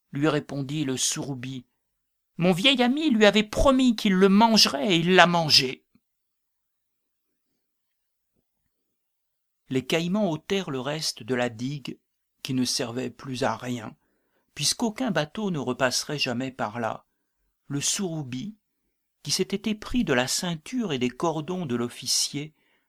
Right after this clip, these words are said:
demanda qu'on lui en fît cadeau et dut les retirer des dents du vieux caïman où ils étaient restés coincés. Le Surubi passa la ceinture, la boucla sous ses nageoires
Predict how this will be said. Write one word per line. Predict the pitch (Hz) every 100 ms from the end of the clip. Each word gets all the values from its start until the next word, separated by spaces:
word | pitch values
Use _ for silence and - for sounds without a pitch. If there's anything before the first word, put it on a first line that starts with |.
| -
demanda | 123 190 180 156 160 185
qu'on | -
lui | 135 127
en | 131
fît | - -
cadeau | - 147 120 113 113 - _ _ _ -
et | 147
dut | 190 220
les | 139
retirer | 127 180 - - 226 214
des | 143
dents | 139 202 185
du | 123
vieux | 107 139 185
caïman | - - 123 143 170
où | 147
ils | 123 120 127
étaient | 123 123
restés | 123 123 - - 135
coincés. | - 131 117 - - 123 - _ _ _ _ _ _ _ _ _ _ _
Le | 147 156
Surubi | - 196 185 170 226
passa | 165 156 - 180
la | 147
ceinture, | - 127 127 - 123 120 165 - -
la | 127
boucla | 120 190 - 226 214
sous | - -
ses | - 139
nageoires | 123 120 123 135 156 156 -